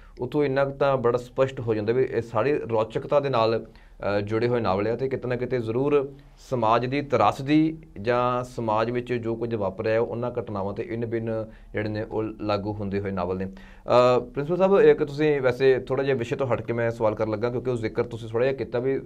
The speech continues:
ਵਿਦਿਅਕ ਢਾਂਚੇ ਦੀਆਂ ਕੁਰੀਤੀਆਂ ਦੀ ਗੱਲਬਾਤ ਕੀਤੀ ਹੈ। ਕੋਈ ਤੁਸੀਂ ਖੁਦ ਵੀ ਇੱਕ ਸਕੂਲ ਇੱਕ ਲੰਮਾ ਸਮਾਂ ਚਲਾਇਆ ਹੈ, ਬਤੌਰ ਪ੍ਰਿੰਸੀਪਲ ਦੇ ਤੌਰ ਤੇ ਸੇਵਾਵਾਂ ਦਿੱਤੀਆਂ ਨੇ। ਇਹ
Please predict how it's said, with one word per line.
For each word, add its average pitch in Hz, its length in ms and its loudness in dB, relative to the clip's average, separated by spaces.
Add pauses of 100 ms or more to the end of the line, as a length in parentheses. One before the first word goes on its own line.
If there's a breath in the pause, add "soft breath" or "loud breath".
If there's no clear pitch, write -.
(140)
ਵਿਦਿਅਕ 123 440 0
ਢਾਂਚੇ 123 260 2
ਦੀਆਂ 104 160 -2
ਕੁਰੀਤੀਆਂ 104 380 -6
ਦੀ 110 100 -2
ਗੱਲਬਾਤ 101 240 0
ਕੀਤੀ 101 260 -4
ਹੈ। 110 40 0
ਕੋਈ 117 120 -2
ਤੁਸੀਂ 110 200 -6
ਖੁਦ 110 220 -2
ਵੀ 120 280 -2 (300 loud breath)
ਇੱਕ 117 160 -4
ਸਕੂਲ 113 680 0
ਇੱਕ 110 120 -4
ਲੰਮਾ 110 220 0
ਸਮਾਂ 110 240 -2
ਚਲਾਇਆ 101 300 2
ਹੈ, 101 80 2
ਬਤੌਰ 104 280 0
ਪ੍ਰਿੰਸੀਪਲ 110 840 -2
ਦੇ 104 280 -4
ਤੌਰ 101 260 -4
ਤੇ 104 180 -6
ਸੇਵਾਵਾਂ 104 380 0
ਦਿੱਤੀਆਂ 101 320 -6
ਨੇ। 123 100 -4 (600 soft breath)
ਇਹ 175 200 4